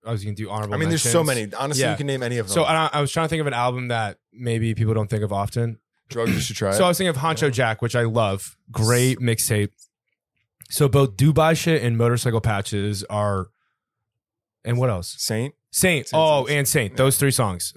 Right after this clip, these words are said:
Speaker 1: Those three songs off that album are fucking fire.
Speaker 2: Yeah.
Speaker 1: Um, dang, dude, Saint. I, I actually might have to go Saint. Oh my god, that totally slipped my mind. Uh, that might, yeah.
Speaker 2: He's an all-timer. I think we should all go see him one time together. That'd be fun. He's
Speaker 1: Yeah.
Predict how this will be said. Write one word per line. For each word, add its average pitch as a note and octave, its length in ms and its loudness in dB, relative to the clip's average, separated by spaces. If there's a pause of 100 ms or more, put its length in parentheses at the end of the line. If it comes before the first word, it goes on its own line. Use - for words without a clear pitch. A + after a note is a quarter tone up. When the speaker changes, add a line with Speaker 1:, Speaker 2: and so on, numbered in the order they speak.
(140)
Speaker 1:
Those B2 260 2
three D3 120 2
songs B2 340 0
off A2+ 140 0
that A2 140 0
album G#2 340 0
are F#2+ 280 -4 (480)
fucking G#2 500 -2
fire. F#2 600 -8 (100)
Speaker 2:
Yeah. G#2+ 220 -14 (340)
Speaker 1:
Um, G2 540 -4 (760)
dang, C3 200 0
dude, G#2+ 220 -4
Saint. C3+ 360 -2
I, A#2 100 -2
I A2+ 180 -2
actually A#2+ 280 -2
might G2 120 -4
have F#2 120 -6
to - 80 -14
go D#2 120 -16
Saint. D#2+ 300 -16
Oh F2+ 60 -18
my E2+ 100 -16
god, D#2 260 -14
that E2 160 -16
totally D#2+ 240 -10
slipped - 200 -10
my D2 80 -14
mind. D2+ 380 -18 (440)
Uh, - 200 -12 (140)
that G2+ 120 -2
might, F#2 280 -4
yeah. E2+ 120 -10
Speaker 2:
He's E3 200 -4
an E3 60 -2
all-timer. A#2+ 560 0
I G#2+ 120 -2
think A2 160 -10
we A2 100 -8
should G#2+ 140 -8
all G2+ 100 -2
go - 120 0
see G2 180 -4
him F2+ 100 -8
one F2+ 120 -10
time F2 240 -10
together. E2+ 260 -12
That'd E2 140 -14
be E2+ 80 -16
fun. D2+ 280 -16
He's D3+ 220 0
Speaker 1:
Yeah. D3+ 160 2